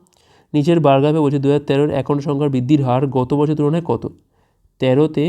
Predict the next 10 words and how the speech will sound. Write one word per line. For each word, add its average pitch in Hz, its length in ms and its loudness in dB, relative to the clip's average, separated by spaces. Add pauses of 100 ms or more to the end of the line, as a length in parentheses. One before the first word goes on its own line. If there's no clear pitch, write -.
(180)
বারো 123 220 2
থেকে 156 200 0
কত 147 160 -2
বৃদ্ধি 123 260 -2
পেয়েছে? 117 260 -4 (680)
তো - 120 -4
দেখো, 156 160 2 (180)
একশো - 240 -4 (140)
আটত্রিশ 160 340 -2 (120)
পয়েন্ট 165 240 2